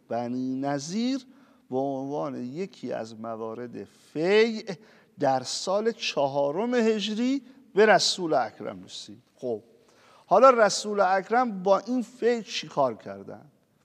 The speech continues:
با این درآمد چی کار کردن؟ نفر دوم سقیفه اون موقع از اصحاب بود، آمد به پیش پیغمبر.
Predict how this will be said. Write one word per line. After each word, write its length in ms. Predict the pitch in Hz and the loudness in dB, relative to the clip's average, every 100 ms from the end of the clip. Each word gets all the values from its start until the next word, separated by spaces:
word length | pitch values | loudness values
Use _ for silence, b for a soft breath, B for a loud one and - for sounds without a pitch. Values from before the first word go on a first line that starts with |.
| - | -2
با 120 | 208 | 0
این 140 | 247 | 2
درآمد 440 | 226 202 180 180 262 | 2 4 4 0 0
چی 180 | - 131 | -2 -4
کار 140 | 107 | -6
کردن؟ 380 | - 101 - _ _ _ B B B B B | -8 -12 -14 _ _ _ B B B B B
نفر 580 | 180 226 226 277 349 403 - - | 0 2 2 2 0 0 -6 0
دوم 600 | 208 202 196 220 262 247 | 4 4 2 -2 -2 -2
سقیفه 600 | - 180 156 147 147 175 | -2 -2 -2 -6 -8 -6
اون 400 | 190 185 - 156 | -4 -4 -6 -8
موقع 280 | 147 143 151 | -4 2 4
از 200 | 135 127 | 4 2
اصحاب 680 | 139 123 - 151 160 160 - | -2 -4 -4 0 0 -2 -6
بود، 360 | 139 147 175 B B B B B - | -4 -4 -6 B B B B B 4
آمد 380 | 208 233 254 | 6 8 4
به 60 | 190 | 0
پیش 240 | 190 185 | -14 -16
پیغمبر. 580 | - 147 120 110 104 101 | -8 -6 -6 -8 -10 -16